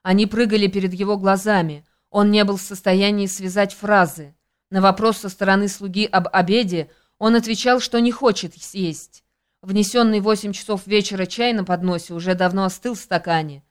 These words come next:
Бобров до него не дотронулся. Стоявшие на письменном столе кабинета часы показывали двадцать минут десятого.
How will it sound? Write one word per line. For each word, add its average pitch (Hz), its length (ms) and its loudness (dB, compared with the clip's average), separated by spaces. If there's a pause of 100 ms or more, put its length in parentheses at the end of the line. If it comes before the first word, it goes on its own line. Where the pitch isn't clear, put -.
(260)
Бобров 196 380 2
до 220 100 -4
него 196 200 0
не 202 140 -2
дотронулся. 170 840 -4 (440)
Стоявшие 196 560 0
на 190 120 2
письменном 190 440 -6
столе 190 300 -4
кабинета 190 460 -4
часы - 320 -14
показывали 202 580 0
двадцать 202 420 0
минут 190 280 -2
десятого. 156 720 -4